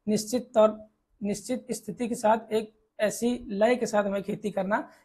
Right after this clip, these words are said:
कि हमारे दर पदर बढ़ती रहे और हमारी जो उस-, उसके उत्पादन है वो हमारा कम ना हो कभी भी।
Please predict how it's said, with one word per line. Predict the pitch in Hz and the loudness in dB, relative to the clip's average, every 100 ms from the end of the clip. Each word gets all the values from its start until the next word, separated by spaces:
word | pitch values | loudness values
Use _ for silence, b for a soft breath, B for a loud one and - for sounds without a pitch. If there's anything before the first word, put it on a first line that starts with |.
| _ | _
कि | 226 | 2
हमारे | 202 214 | 4 2
दर | 202 196 | 2 2
पदर | 196 196 226 | 2 2 4
बढ़ती | 196 262 - 240 | 4 2 4 4
रहे | 233 | 4
और | 262 226 | 2 0
हमारी | 202 185 214 247 | 0 0 0 0
जो | 202 208 | -2 -4
उस-, | 208 - - | -4 -12 -16
उसके | 202 240 | -8 -6
उत्पादन | 214 - 202 190 220 220 | -6 -2 0 2 2 4
है | 226 - _ - | 2 0 _ -4
वो | 226 | 0
हमारा | 208 214 | 0 0
कम | 220 214 | 4 6
ना | 185 | 6
हो | 165 | 0
कभी | 165 160 165 | 0 -2 -2
भी। | 151 | -8